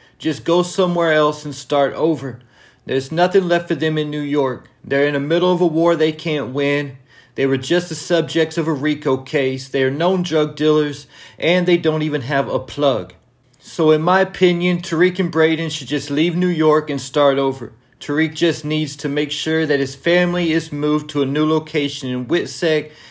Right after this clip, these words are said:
and Braden needs to make sure his family gets out of town for a while. There's no shame in the game, and this is part of the life of a drug dealer. Tommy Egan has already had to get out of New York,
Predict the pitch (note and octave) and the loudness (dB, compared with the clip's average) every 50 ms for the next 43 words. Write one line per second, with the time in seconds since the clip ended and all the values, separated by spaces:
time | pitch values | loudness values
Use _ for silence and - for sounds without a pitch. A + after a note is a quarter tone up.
0 | - - - - D#3 D3+ - F#3 F#3+ F#3 E3+ F3+ F3+ E3+ - D#3 D#3+ E3 D#3+ - | -20 -14 -6 -6 -4 2 4 4 4 4 2 0 -2 -4 -2 -2 -2 -2 -2 -2
1 | - - E3 D#3 D3+ E3 D#3+ - - D3+ C#3+ D3 D3 D3 C#3+ C3 C#3+ D3 C#3 C#3 | -2 -2 0 0 0 -2 -4 -4 -2 0 0 0 0 -2 -4 -2 -2 -2 -2 0
2 | D3 C3+ C3 C3 - - D#3 C#3+ C#3 C3+ C3 C3+ C#3 B2 A#2+ A2+ A2 G#2+ G2 D#2 | 0 0 0 -2 -6 -4 -2 0 0 -2 -2 -2 -2 -2 -2 0 -2 -4 -4 -6
3 | C#2+ - _ _ _ _ _ _ _ _ _ - - C#3 D3+ D#3 D#3 - F3 F3 | -10 -14 _ _ _ _ _ _ _ _ _ -4 0 2 4 4 2 2 0 2
4 | F3+ F3 F3 - - F#3+ F3+ F3+ F3+ F3 F#3 F3+ F3 C3+ C3+ C3+ F#3 F#3 F#3+ F#3+ | 2 2 0 0 2 2 4 4 4 2 0 -2 -4 -4 0 2 2 4 4 4
5 | F#3 E3+ C#3 A#2+ A#2 A#2+ A#2 C#3+ C3 C3+ D#3 D#3 - D#3 - - - - E3+ E3 | 2 0 0 -4 -6 -4 -2 -2 -2 0 -2 -4 -4 -8 -12 -10 -2 2 4 4
6 | D#3+ E3+ E3+ D#3+ E3+ D#3 D#3+ E3+ D#3+ D#3+ D#3+ - D#3+ D3 D#3 C#3 A#2 A#2+ D3+ D#3 | 4 2 2 0 0 0 2 2 2 2 2 0 0 0 0 -4 -2 0 2 2
7 | D#3+ D#3 C3 B2+ D3+ D3 C#3+ C3+ B2+ B2 A#2 A2 _ _ _ - - - E3 D#3+ | 2 2 0 0 0 2 2 0 -2 -6 -10 -14 _ _ _ -14 -6 -2 0 0
8 | D#3 D#3 D#3+ D3+ - D#3+ F3 F3+ E3 D#3+ F#3 E3+ D#3+ D#3+ C3 C#3+ - D3+ D3+ D3+ | 0 0 -2 -4 -4 -2 -2 -2 0 -2 -2 0 0 -2 -2 2 2 2 4 4
9 | D#3 D#3 D3 D#3 C3 D3 E3+ D#3+ D3+ C#3 C3+ A#2 D3+ D3 C#3 C#3+ C#3+ C#3+ C#3 C3+ | 2 0 0 -2 0 2 2 2 2 0 -2 0 2 2 4 4 2 2 0 -6
10 | C#3 C#3+ C#3 C#3 C#3 C#3+ E3 E3+ F3+ F3+ F3 F3+ - | -6 -6 -6 -4 -2 0 2 2 2 2 0 -2 -8